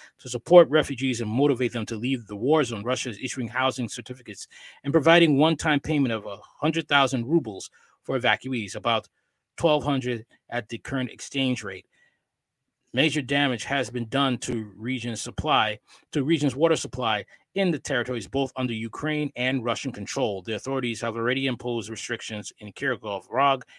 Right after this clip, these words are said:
and a large Kyiv-controlled city that receives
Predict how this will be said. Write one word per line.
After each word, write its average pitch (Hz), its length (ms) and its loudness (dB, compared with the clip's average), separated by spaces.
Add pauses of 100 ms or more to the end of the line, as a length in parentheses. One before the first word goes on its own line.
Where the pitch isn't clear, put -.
(140)
and 127 100 -6
a 120 60 0
large 160 400 4
Kyiv-controlled 113 720 -6
city 123 380 -6 (300)
that 139 280 4
receives 117 600 -4